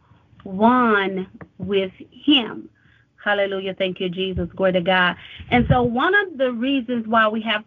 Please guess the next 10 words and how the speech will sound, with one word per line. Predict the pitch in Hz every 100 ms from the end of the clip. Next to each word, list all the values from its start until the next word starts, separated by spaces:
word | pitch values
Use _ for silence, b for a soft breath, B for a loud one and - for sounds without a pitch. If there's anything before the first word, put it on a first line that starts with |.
| -
such | 220 -
an | 208 214
identity | 196 196 185 262 330 330 - 226
crisis | - 220 214 214 - 185 180 _ b b b b _ _ _ _ _ _
in | - 403 392
the |
body | 311 262 240 220 -
of | 208
Christ, | - - 202 185 185
because | 214 - 240 233